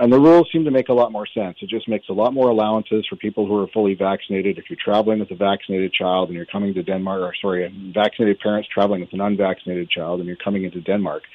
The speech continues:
then the child takes a test at the border and they're good to go with the parents wherever the car-, uh, parents are going in the country. Uh, you know, other countries have taken slightly different approaches in Europe. They want the kid in quarantine, but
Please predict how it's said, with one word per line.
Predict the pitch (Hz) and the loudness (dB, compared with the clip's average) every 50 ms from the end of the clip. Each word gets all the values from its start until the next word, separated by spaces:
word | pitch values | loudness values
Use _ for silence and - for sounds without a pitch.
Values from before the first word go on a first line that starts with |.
| - - - - - - - - - | -20 -18 -16 -16 -16 -16 -10 -2 4
then | 127 131 | 6 6
the | 139 139 | 6 6
child | 135 139 151 151 143 - | 6 8 8 8 6 6
takes | 151 143 - - | 2 0 0 -2
a | 120 | -4
test | - - 120 120 - | 0 2 0 0 0
at | 120 107 | -2 -8
the | 107 | -4
border | 98 101 98 101 113 127 143 | 0 0 2 2 2 0 0
and | 135 - 107 104 107 110 110 107 107 - | -2 -4 -6 -4 -4 -4 -4 -6 -6 -4
they're | 110 110 107 | -4 -2 -2
good | 101 123 110 - | 0 -2 -2 -2
to | 113 | 0
go | 101 120 113 113 | 2 4 6 6
with | 110 - | 4 2
the | 107 | -2
parents | - - 139 135 120 107 - - | -2 -2 0 0 -2 -4 -4 -6
wherever | 95 98 95 101 | -6 -4 -4 -4
the | 101 98 | -6 -6
car-, | - - 104 104 104 101 95 107 | -6 -6 -6 -6 -6 -8 -8 -8
uh, | 95 95 - | -8 -8 -6
parents | - 107 107 104 104 - - | -2 -2 -2 -2 -2 -6 -6
are | 95 | -4
going | 92 117 120 117 92 87 | -2 0 0 0 -2 -4
in | 87 87 101 98 95 95 | -8 -8 -8 -8 -8 -8
the | 98 | -6
country. | - 123 143 151 - 82 73 - - - - - - - - - - - - - - | -2 -2 -2 -2 -4 -8 -10 -12 -12 -16 -20 -20 -20 -20 -20 -20 -20 -20 -12 -6 -2
Uh, | 98 101 101 98 92 - | 0 2 2 2 0 -2
you | 101 101 | -2 -2
know, | 101 104 104 | 0 2 4
other | 110 117 120 127 | 4 4 4 2
countries | - - 127 117 - - 120 104 | 2 2 0 0 2 2 0 0
have | 95 - | 0 2
taken | - 110 - - 101 98 - | 0 0 0 0 -6 -2 0
slightly | 113 104 92 92 | 0 0 0 0
different | 87 117 117 - 131 131 123 | -2 -2 -2 0 0 0 0
approaches | - - 131 131 123 - - 139 135 127 123 - | 2 4 4 4 4 2 2 0 0 0 -2 -4
in | 120 117 117 | -2 0 2
Europe. | 117 120 123 131 127 - _ _ _ | 2 4 6 6 4 4 _ _ _
They | 95 98 95 92 92 92 - _ _ - 101 | -4 -4 -2 -2 -4 -6 -8 _ _ -12 -8
want | 92 95 101 101 - | -4 -2 -2 -2 -4
the | 95 | -6
kid | - - - 95 90 | -6 -4 -4 -4 -4
in | 92 90 - | -4 -8 -10
quarantine, | - - - 131 135 131 123 - 131 127 123 | -12 -8 -4 -2 -2 -2 0 0 0 0 4
but | 117 123 120 | 4 4 2